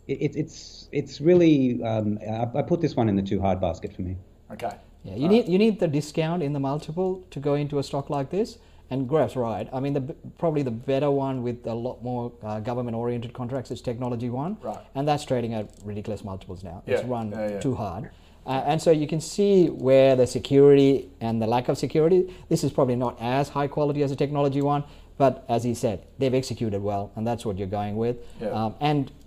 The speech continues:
Speaker 3: you know, from my background working in technology, what I know is when economy gets into a tough time, people very rarely change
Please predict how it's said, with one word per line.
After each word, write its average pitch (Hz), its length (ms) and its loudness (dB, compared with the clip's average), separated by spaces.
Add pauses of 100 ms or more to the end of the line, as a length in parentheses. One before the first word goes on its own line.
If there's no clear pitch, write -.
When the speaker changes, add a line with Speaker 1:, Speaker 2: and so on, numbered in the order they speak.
(120)
Speaker 3:
you 127 120 0
know, 117 80 0
from 135 180 2
my 143 160 6
background 135 460 2
working 127 260 2
in 113 100 -2
technology, 147 720 0 (380)
what 143 160 2
I 135 100 6
know 127 300 6
is 120 160 0
when 123 200 -2
economy 139 400 -2
gets 123 180 0
into 120 160 -2
a 110 40 -2
tough - 260 -4
time, 160 320 -2 (380)
people 135 280 2
very 127 400 6
rarely 123 420 4
change 117 580 -4